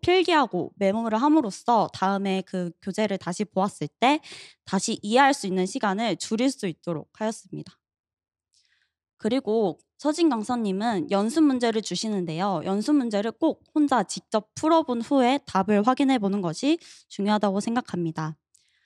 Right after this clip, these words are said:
또한 스터디의 경우에는 줌 스터디를 하였는데요.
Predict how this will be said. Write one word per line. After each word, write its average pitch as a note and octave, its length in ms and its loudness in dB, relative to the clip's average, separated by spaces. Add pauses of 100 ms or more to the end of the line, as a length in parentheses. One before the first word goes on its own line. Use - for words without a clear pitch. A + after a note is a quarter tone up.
(440)
또한 C4 400 4
스터디의 F4 540 4
경우에는 G3 840 -2 (800)
줌 C#4 320 2
스터디를 C#4+ 520 2
하였는데요. A3+ 800 2